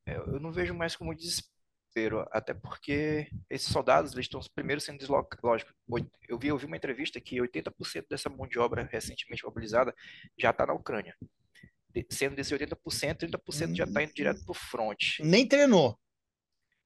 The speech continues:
Speaker 1: Praticamente não treinaram. Não treinaram. Um treinamento militar dura, em média, seis, cinco meses, três meses, pra pessoa ficar mesmo apta ao, ao combate militar.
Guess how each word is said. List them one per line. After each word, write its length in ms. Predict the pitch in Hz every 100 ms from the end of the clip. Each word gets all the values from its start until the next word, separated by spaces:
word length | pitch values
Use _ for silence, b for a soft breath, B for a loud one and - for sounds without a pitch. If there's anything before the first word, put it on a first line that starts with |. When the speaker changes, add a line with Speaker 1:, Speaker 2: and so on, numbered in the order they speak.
| 120 120
Speaker 1:
Praticamente 580 | 151 180 - 170 180 -
não 100 | 170
treinaram. 460 | 196 202 98 92 - _ _ _ -
Não 120 | 123
treinaram. 320 | 151 160 -
Um 40 | 120
treinamento 320 | 151 170 185
militar 280 | 208 - 196
dura, 180 | 214 214
em 40 |
média, 220 | 196 190 220
seis, 320 | 120 107 -
cinco 280 | - - -
meses, 320 | 127 151 135
três 220 | - 131
meses, 240 | 120 131 -
pra 300 | 139 135 131
pessoa 300 | 139 - 143
ficar 220 | - 143
mesmo 260 | - 135 135
apta 320 | 135 - 156
ao, 600 | 147 135 135 123 123 - B B B B -
ao 160 | 107
combate 440 | - 127 120 120 127
militar. 440 | 127 139 98 98